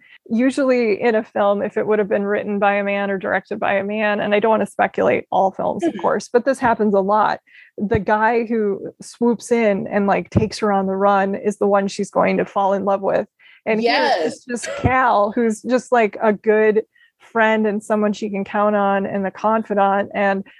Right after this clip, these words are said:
Speaker 1: someone who becomes, like, second family to her. And then she meets, uh, Terry. Yeah.
Speaker 2: Yeah. Yeah.
Speaker 1: Yeah.
Speaker 2: And it's like she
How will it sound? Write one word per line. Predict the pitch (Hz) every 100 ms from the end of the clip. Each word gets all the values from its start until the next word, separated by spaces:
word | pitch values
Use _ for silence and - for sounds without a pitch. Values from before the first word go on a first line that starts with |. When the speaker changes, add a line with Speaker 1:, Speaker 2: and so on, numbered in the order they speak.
| _ -
Speaker 1:
someone | 233 220 214
who | 214
becomes, | 208 196 202 202 208
like, | 196 190
second | - 196 - -
family | - 208 277 240
to | 208 202
her. | 190 190 196 -
And | 202
then | 190 190
she | -
meets, | 190 185 - - - -
uh, | 202 202 190
Terry. | - 226 269 - 208 _
Yeah. | 196 190 269 277 -
Speaker 2:
Yeah. | 190 180 - _ -
Yeah. | 226 185 180
Speaker 1:
Yeah. | 196
Speaker 2:
And | 190
it's | 196 202
like | 214 196 185
she | - 247 240 233 226